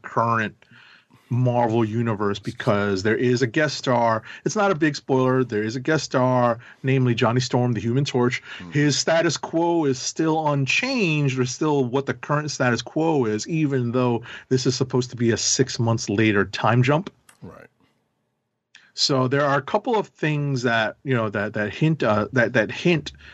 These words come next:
Speaker 1: and definitely suggest that, uh, we're not that far into,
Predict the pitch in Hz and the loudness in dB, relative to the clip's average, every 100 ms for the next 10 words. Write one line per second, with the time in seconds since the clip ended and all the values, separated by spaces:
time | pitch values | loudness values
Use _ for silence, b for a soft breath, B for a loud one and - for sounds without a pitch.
0 | B 120 113 107 131 135 123 117 113 107 | B 0 2 2 2 2 0 2 0 0
1 | - 104 95 123 113 104 - - B B | -2 -6 0 2 2 -4 -8 -16 B B
2 | - 110 107 104 101 - - 107 107 139 | -6 -2 0 0 -2 -6 -2 0 2 2
3 | 147 139 95 110 110 - _ _ _ _ | 0 -2 -2 0 2 0 _ _ _ _
4 | _ _ - - 131 113 107 104 101 92 | _ _ -20 -8 0 2 4 4 4 2
5 | 90 - B B _ 131 123 113 - 127 | -2 -10 B B _ 0 0 0 -4 -2
6 | 113 107 104 98 | 0 0 -2 -4